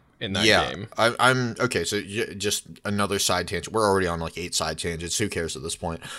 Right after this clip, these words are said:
Speaker 2: Uh,
Speaker 1: Yeah.
Speaker 2: I, I'm playing through four right now. I, I decided after I finished Monster Hunter, and I mean, not finished, but, like, I'm, I'm, I'm not playing it as actively now that I finally got the <laughs> final charm that I wanted. Like,
Speaker 1: Mm-hmm.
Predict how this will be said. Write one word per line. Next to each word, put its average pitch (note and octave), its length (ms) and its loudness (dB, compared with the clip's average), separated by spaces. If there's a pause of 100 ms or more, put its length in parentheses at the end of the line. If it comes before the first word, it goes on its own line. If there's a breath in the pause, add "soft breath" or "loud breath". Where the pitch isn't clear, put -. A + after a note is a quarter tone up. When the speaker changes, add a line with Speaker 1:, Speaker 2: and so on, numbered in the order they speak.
(220 loud breath)
Speaker 2:
Uh, G#2+ 260 8
Speaker 1:
Yeah. C3 140 6
Speaker 2:
I, C3 80 6
I'm C#3 100 6
playing D3+ 220 6
through C3+ 160 0
four G#2 240 6
right E2+ 180 2
now. D#2 140 -4
I, E2+ 180 -2
I B2 100 6
decided C3 480 8
after A2 300 2
I G#2+ 60 4
finished G2 340 -2
Monster E2+ 360 -4
Hunter, D#2 260 -4
and A#2 180 0
I B2+ 60 6
mean, B2+ 120 4
not A#2 200 4
finished, F2 360 -2
but, E2+ 100 -2
like, D2+ 180 -4
I'm, E2 140 -4 (100)
I'm, F#2 320 -4 (100)
I'm A2 120 -2
not A2+ 120 2
playing G2 320 2
it G2 100 2
as E2+ 160 0
actively G2 480 2
now G#2 220 6
that E2+ 140 2
I D#2+ 60 -2
finally E2+ 420 0
got - 220 -4
the F2 60 -8
<laughs> - 0 -
final C3+ 300 4
charm G2+ 380 6
that A2 160 6
I A2 80 10
wanted. B2 400 6 (420 loud breath)
Like, C3+ 240 10
Speaker 1:
Mm-hmm. - 460 2